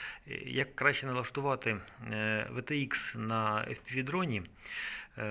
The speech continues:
на який саме канал, е, ісхо-, виходячи з того, яка в нас є антена. Е, тобто, е, питання, е, полягало в тому, що от є, м,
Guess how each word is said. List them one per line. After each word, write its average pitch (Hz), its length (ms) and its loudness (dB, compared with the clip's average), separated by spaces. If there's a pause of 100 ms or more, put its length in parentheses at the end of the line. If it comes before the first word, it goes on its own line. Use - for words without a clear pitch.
(380)
на 117 200 4
який 127 200 6
саме 120 280 2
канал, 110 440 2 (280)
е, 107 320 -2
ісхо-, - 280 -4
виходячи 139 600 2
з - 60 -4
того, 156 360 2 (140)
яка 160 300 0
в 139 80 0
нас 139 260 0
є 139 200 2
антена. 104 420 2 (600)
Е, 104 320 -2
тобто, 131 400 0 (1500)
е, 120 480 0
питання, 170 600 4
е, - 300 -6 (100)
полягало 143 360 2
в 143 100 -6
тому, 175 280 0
що - 180 2
от 131 180 0
є, 147 220 6 (140)
м, 123 380 -4